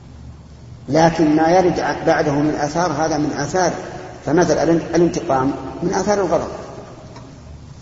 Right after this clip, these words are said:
لا شك. من آثار الغضب. فلما آسفونا، إيش؟ انتقمنا منهم. ولو فسرت الغضب بالانتقام لكنت خالفت القرآن.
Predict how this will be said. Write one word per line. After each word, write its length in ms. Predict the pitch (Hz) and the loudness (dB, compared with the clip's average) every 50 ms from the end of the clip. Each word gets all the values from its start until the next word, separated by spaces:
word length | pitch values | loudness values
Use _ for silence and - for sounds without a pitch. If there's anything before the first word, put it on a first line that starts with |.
| - - - - - - - | -20 -20 -20 -20 -18 -12 -4
لا 100 | - 143 | -2 -2
شك. 160 | 156 - 143 110 - - - - - - - - - - - - - - - - - - - - - - | -2 -2 -4 -10 -10 -12 -16 -16 -16 -18 -18 -18 -20 -20 -20 -20 -20 -20 -20 -18 -18 -18 -18 -16 -12 -12
من 120 | 143 139 | -10 -10
آثار 400 | 131 123 127 123 123 151 170 165 | -8 -8 -6 -2 0 0 2 2
الغضب. 240 | 160 139 117 117 - - - - - - | 0 0 -2 -4 -6 -8 -12 -10 -4 0
فلما 680 | 135 156 165 170 170 170 175 165 156 - 170 180 180 175 | 2 2 2 4 4 2 2 2 2 2 2 2 2 2
آسفونا، 600 | 180 185 175 165 370 370 381 403 403 403 403 - - - - - 392 403 392 - - - - - - - - - - - - - - - - - - - - - - 151 | 0 -2 -2 0 2 4 4 6 6 4 4 2 -2 -6 -8 -10 -10 -10 -10 -12 -14 -14 -16 -18 -18 -18 -20 -20 -20 -20 -20 -20 -20 -20 -20 -20 -20 -20 -18 -6 0 2
إيش؟ 180 | 156 151 - - - - - - - - - - - - - - - - - - - - - - - | 4 4 2 0 -6 -8 -10 -12 -14 -14 -14 -14 -16 -16 -18 -18 -18 -18 -18 -18 -18 -18 -12 -6 -6
انتقمنا 520 | 143 143 - 143 - 156 160 151 147 139 | -4 -2 -2 0 2 2 2 4 2 2
منهم. 260 | 151 170 170 131 113 - - - - - - - - - - - - - - - - - - - | 2 2 0 0 -2 -6 -8 -10 -12 -14 -14 -16 -16 -18 -18 -20 -20 -20 -20 -20 -20 -16 -6 0
ولو 220 | 131 147 160 165 147 | 2 4 6 6 6
فسرت 480 | 160 165 - - - 190 196 151 - | 4 2 2 2 2 2 2 2 2
الغضب 340 | 165 156 147 175 175 170 135 | 2 4 4 4 4 4 4
بالانتقام 540 | 147 156 151 147 - - - 180 185 175 170 | 4 2 2 2 0 0 2 2 2 4 2
لكنت 340 | 160 143 - 175 170 160 156 | 2 2 2 2 2 2 0
خالفت 360 | 143 143 151 170 160 - - | 0 0 2 2 0 0 -2
القرآن. 340 | 131 107 127 123 123 120 | -6 -4 -4 -4 -4 -6